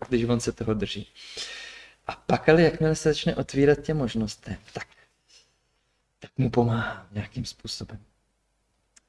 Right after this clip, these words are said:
A, eh, my to často jako nazýváme, eh, vlastně nějakým jako tvůrčím procesem, kreativním procesem, protože ono je to, ono je to velmi jako hravý a kreativní.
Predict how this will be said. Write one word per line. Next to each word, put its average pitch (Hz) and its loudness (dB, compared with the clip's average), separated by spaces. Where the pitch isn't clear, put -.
A, 90 -4
eh, - -10
my 117 0
to 143 10
často - 2
jako 143 6
nazýváme, 135 6
eh, 104 -2
vlastně 110 0
nějakým 131 0
jako 120 0
tvůrčím 113 0
procesem, 131 -2
kreativním 139 -2
procesem, 120 -4
protože 120 -2
ono 110 2
je 123 2
to, - -2
ono 113 -2
je 127 -2
to 127 -4
velmi 120 2
jako 120 0
hravý 107 2
a 131 -2
kreativní. 104 -4